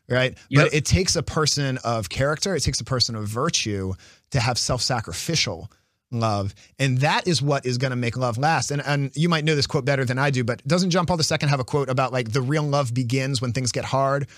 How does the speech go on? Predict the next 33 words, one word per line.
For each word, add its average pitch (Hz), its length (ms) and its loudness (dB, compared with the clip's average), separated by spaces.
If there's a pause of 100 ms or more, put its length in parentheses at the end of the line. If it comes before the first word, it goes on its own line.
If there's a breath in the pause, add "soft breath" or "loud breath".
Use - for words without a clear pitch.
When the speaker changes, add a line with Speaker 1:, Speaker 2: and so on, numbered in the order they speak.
(300 loud breath)
Speaker 1:
Or, 123 260 2
uh, 110 300 0 (180)
Speaker 2:
Yes, 175 300 2
that's, 123 360 0
Speaker 1:
yeah. 170 160 4
Speaker 2:
uh, 170 40 0 (100)
in 170 180 0
Love 196 160 0
and 214 80 -4
Responsibility. 190 880 -6
He 147 140 -6
talks 156 380 -8
about, 160 340 -2 (680)
uh, 147 160 -2
when 160 240 -2
things 214 340 -2
get 165 220 -4
difficult, 170 580 -6
love 170 260 -2
is 185 140 -4
put 202 280 -6
to 170 120 -6
the 151 80 -6
test, 170 480 -4
but 151 160 -10
love 180 240 -2
is 196 100 -6
not 175 160 -6
afraid 185 760 -4
of 139 260 -4
this 135 220 -4
test. - 440 -8
Speaker 1:
Yes. 110 380 -2